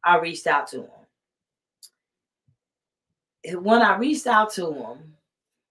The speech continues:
he was in jail, but he had just been released. So I said, "Damn, I just missed him."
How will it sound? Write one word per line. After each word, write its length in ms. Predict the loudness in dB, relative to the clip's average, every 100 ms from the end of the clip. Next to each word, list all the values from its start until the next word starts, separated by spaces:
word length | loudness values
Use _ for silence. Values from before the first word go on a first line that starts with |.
| _ _ _ -20 -2
he 180 | 0
was 180 | 0 -2 -2
in 260 | 0 0
jail, 340 | -2 -2 -2 0
but 100 | 0
he 220 | -2 -2
had 140 | -2 0
just 300 | 0 -2 -4
been 180 | -8 -6
released. 580 | -6 -6 -6 -8 -12
So 80 | -12
I 80 | -12
said, 240 | -14 -14
"Damn, 360 | -8 -6 -4 -6
I 100 | -10
just 420 | -10 -8 -8 -6
missed 340 | -4 -4 -8
him." 140 | -12